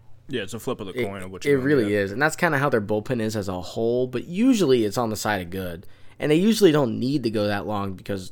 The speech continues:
Speaker 2: Kershaw and Buehler and this, this young guy, or he's not young, but <clears throat> Ross or Goslin that they have, um, he's had a really
Speaker 1: Mm-hmm.
Speaker 2: good year. They'll have, uh, Gratterall and Dustin May out of the bullpen for this series, so they got a lot of arms.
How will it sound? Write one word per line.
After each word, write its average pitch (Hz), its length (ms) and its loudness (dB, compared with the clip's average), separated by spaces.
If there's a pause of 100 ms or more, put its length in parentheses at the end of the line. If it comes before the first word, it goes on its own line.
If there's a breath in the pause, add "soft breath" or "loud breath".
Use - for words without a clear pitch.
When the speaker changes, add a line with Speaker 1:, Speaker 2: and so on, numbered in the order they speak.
(120)
Speaker 2:
Kershaw 107 640 0 (340 loud breath)
and 92 160 -8
Buehler 110 580 0 (300 loud breath)
and 101 220 -4
this, 101 180 -4
this 117 260 -4
young 143 140 0
guy, 123 340 -2
or 113 280 -8
he's 143 140 -8
not 113 200 -4
young, 107 300 -6
but 117 280 -8
<clears throat> - 60 -4
Ross 113 760 0
or 104 160 -6
Goslin 160 680 2
that 160 160 -2
they 160 100 2
have, 165 340 2 (480 soft breath)
um, - 260 -10
he's 131 240 0
had 143 140 4
a 156 40 8
really 143 220 2
Speaker 1:
Mm-hmm. 139 80 2
Speaker 2:
good 139 120 4
year. 139 380 2 (1000)
They'll 127 160 6
have, 113 300 2
uh, 95 280 0
Gratterall 117 720 4
and 107 100 0
Dustin 107 340 -2
May 107 240 0
out 110 80 0
of 107 60 -4
the 110 80 -2
bullpen 110 460 -2
for - 80 -8
this 110 180 -4
series, 117 420 -2
so - 80 -8
they 180 140 0
got 254 140 -2
a 226 40 -2
lot 147 240 0
of 90 80 -2
arms. 95 440 -6